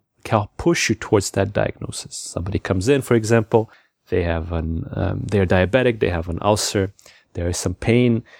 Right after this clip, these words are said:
they have low-grade fever, maybe. Ordering a C R P, uh, that, that shows elevation, increases your suspicion of osteomyelitis,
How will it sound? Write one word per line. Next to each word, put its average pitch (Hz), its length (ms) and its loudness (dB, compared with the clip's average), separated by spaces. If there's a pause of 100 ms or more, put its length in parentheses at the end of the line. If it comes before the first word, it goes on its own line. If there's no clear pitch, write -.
(180)
they 107 100 2
have 98 140 2
low-grade 107 520 2
fever, 95 360 -2
maybe. 95 500 2 (1080)
Ordering 107 460 4
a 92 60 2
C - 300 0
R 87 100 2
P, 90 440 -4 (460)
uh, 87 220 -8
that, 92 220 -4 (580)
that 92 200 0
shows 107 540 -2
elevation, 101 760 -2 (380)
increases 101 480 -2
your 101 80 2
suspicion - 560 0
of 85 80 -2
osteomyelitis, 95 1000 2